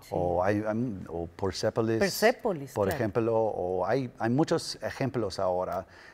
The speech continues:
Speaker 2: de las posibilidades de esta forma, y, ah, m-, me gusta muchísimo este tiempo porque es posible hacer historietas como eso para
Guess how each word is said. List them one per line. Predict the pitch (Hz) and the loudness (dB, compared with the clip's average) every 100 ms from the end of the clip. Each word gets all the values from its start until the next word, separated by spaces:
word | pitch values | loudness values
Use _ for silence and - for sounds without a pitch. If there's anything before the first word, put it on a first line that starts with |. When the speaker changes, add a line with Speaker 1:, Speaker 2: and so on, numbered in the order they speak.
| - | -6
Speaker 2:
de | 107 | 0
las | 104 92 | 2 2
posibilidades | 98 101 98 95 95 98 85 | 0 -4 -2 -2 0 -2 -2
de | 92 | -6
esta | 90 - | -6 -8
forma, | 85 117 120 90 90 | -2 0 0 -2 -4
y, | 95 95 90 - - - - - | -4 -4 -6 -10 -20 -20 -20 -12
ah, | 87 87 90 | -2 0 0
m-, | 98 101 90 - | 0 -2 -6 -8
me | 110 110 | -4 -2
gusta | 131 - | -2 -2
muchísimo | 104 107 117 - 156 - - 107 98 | -2 -2 -6 -8 -10 -8 -4 -4 -4
este | 98 - | -6 -12
tiempo | 98 143 190 160 117 104 | -12 -6 -6 -2 -4 -2
porque | 110 104 110 107 | -6 -4 -2 -2
es | 95 | -4
posible | - 101 - 143 123 110 | -8 -8 -4 -2 0 0
hacer | 95 - 127 127 117 - - - - | -2 -2 2 2 0 -14 -20 -20 -14
historietas | 110 - 117 117 123 117 - | -8 0 2 2 0 -4 -4
como | 113 104 101 | -6 -4 -4
eso | - 120 - 101 | -4 -4 -2 -2
para | - 104 101 98 | 0 0 0 -2